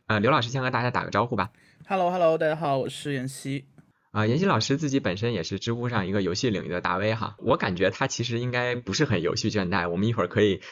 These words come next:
Speaker 1: 请他讲讲对这件事情的分析。然后另一位嘉宾是小田，目前是自由职业者，曾经的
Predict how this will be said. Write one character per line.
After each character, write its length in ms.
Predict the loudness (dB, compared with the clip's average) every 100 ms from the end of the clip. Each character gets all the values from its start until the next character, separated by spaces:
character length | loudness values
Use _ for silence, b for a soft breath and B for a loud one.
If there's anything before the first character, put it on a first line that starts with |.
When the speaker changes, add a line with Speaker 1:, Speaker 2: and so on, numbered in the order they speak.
| B
Speaker 1:
请 140 | -8 -2
他 180 | -2
讲 220 | 0 0 0
讲 160 | 0
对 100 | 0
这 100 | 0
件 140 | 0 0
事 140 | 0
情 100 | -2
的 80 | -2
分 220 | -2 -2
析。 180 | -4 -8 -4
然 160 | -2
后 280 | 0 2 2
另 160 | 2 4
一 20 |
位 280 | 4 4 2
嘉 180 | 0
宾 180 | 0 0
是 240 | 0 0 0
小 160 | -2
田， 300 | -2 -2 0
目 140 | 0 0
前 200 | 2 0
是 80 |
自 160 | 0 2
由 100 | 2
职 140 | 4
业 100 | 2
者， 200 | 2 -2 -6
曾 220 | -4 -2
经 200 | -2 0
的 520 | 2 2 0 -2 -6